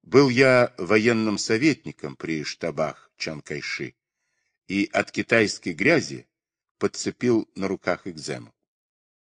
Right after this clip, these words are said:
Когда он осмотрелся на местности и понаблюдал за противником, Кузьма Акимыч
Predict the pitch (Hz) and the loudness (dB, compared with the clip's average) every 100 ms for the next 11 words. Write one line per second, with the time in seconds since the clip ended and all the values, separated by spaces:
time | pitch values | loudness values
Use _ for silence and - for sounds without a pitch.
0 | _ _ _ _ _ _ _ _ _ _ | _ _ _ _ _ _ _ _ _ _
1 | - 120 90 127 123 117 - 110 107 113 | 4 4 8 8 8 6 0 -2 -2 2
2 | 110 - 110 101 - 92 95 120 131 - | 0 2 2 2 0 -2 0 0 0 -4
3 | 78 - - 76 - 98 82 87 82 78 | -10 -10 -8 -10 -10 -12 -8 -6 -6 -6
4 | 82 85 80 73 - 76 - 165 98 - | -4 -2 -4 -6 -10 -10 -6 -6 -6 -10
5 | 64 - _ _ _ _ _ - 107 95 | -14 -16 _ _ _ _ _ -2 0 4
6 | 139 165 - 135 139 - - | 4 4 2 0 0 -2 -8